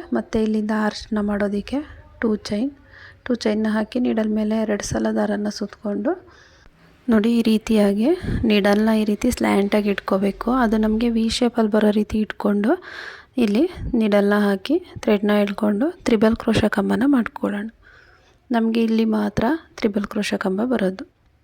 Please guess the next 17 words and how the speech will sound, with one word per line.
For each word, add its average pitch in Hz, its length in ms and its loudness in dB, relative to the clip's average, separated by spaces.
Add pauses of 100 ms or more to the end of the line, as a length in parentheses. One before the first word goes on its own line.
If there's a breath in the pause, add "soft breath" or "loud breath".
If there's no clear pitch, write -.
(960 soft breath)
ತ್ರಿಬಲ್ 240 320 0
ಕ್ರೋಶೆ 240 320 -2
ಕಂಬ 208 180 -2 (180)
ಆದಮೇಲೆ 196 380 -2 (440 loud breath)
ಇಲ್ಲಿಂದ 202 320 -2 (120)
ನಾವು 196 200 -2 (760 loud breath)
ತ್ರೀ 220 120 4 (140)
ಚೈನನ್ನು 196 460 0
ಹಾಕ್ಕೊಳ್ಳೋಣ. 196 460 -2 (440)
ತ್ರೀ 233 160 -2 (120)
ಚೈನ್ 208 220 0 (100)
ಆದಮೇಲೆ 196 380 -2 (1200 loud breath)
ನೀಡಲ್ 233 380 0
ಮೇಲೆ 233 200 0 (360 loud breath)
ಒಂದು 208 180 0
ಸಲ 214 140 0 (100)
ದಾರನ 208 300 0